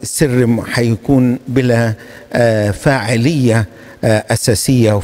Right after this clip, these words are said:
ولا فاعلية روحية، أحبائي. استكمالاً للأمثلة، أنا امبارح اديت مثل واحد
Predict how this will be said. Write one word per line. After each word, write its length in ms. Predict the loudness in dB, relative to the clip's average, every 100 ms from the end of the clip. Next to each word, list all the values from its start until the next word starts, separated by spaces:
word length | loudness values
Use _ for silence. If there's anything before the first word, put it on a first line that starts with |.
| -2
ولا 200 | -2 -2
فاعلية 720 | -2 -2 0 2 2 0 0
روحية، 440 | -2 -2 -2 -2 -2
أحبائي. 440 | -4 -4 -4 -6 -10 -14 -20 -20 -10 -4
استكمالاً 1000 | -4 -4 -2 0 2 2 0 0 0 -2 -6 -8 0
للأمثلة، 1120 | 2 2 0 -2 -4 -2 -2 -2 -2 -4 -2
أنا 220 | 0 0
امبارح 440 | 2 0 -2 -6
اديت 360 | -4 0 0 0
مثل 320 | -2 0 0
واحد 440 | 2 0 -2 -4